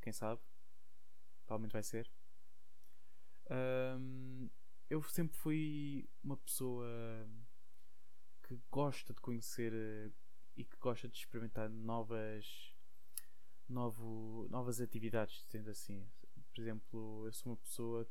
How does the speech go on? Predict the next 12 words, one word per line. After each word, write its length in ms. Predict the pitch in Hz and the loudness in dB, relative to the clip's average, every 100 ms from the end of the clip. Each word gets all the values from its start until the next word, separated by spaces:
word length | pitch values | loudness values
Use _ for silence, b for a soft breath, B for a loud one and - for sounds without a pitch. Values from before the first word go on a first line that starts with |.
| - | 0
que 600 | 120 117 117 117 113 113 b b b - - - - | 2 4 4 2 2 0 b b b -2 -2 -2 0
eu 180 | 123 | 0
gosto 640 | 117 120 117 - - 123 117 | 2 2 0 -2 0 0 2
de 140 | 120 | 4
ir 100 | 123 | 4
a 80 | 120 | 4
fundo 800 | - - 131 131 127 123 123 - | 2 2 2 4 2 2 2 0
sobre 280 | - 123 117 | 0 0 0
o 60 | |
tema 520 | - 117 110 110 110 - | 2 2 2 0 0 0
em 120 | 117 | 0
si. 340 | - 98 95 | 0 0 0